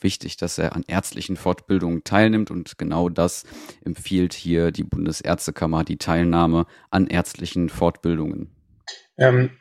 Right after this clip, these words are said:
Speaker 2: vielleicht kannst du noch mal für unsere Hörerinnen und Hörer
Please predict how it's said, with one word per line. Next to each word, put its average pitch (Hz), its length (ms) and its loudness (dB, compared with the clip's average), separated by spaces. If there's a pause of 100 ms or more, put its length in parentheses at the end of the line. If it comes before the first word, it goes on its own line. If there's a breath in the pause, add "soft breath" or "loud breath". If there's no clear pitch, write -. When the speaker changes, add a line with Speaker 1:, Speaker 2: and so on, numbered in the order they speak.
(120)
Speaker 2:
vielleicht - 300 4
kannst - 240 4
du - 20 8
noch 151 80 10
mal 156 140 8
für - 160 4
unsere 127 560 8
Hörerinnen 139 420 8
und 117 240 2
Hörer 139 460 8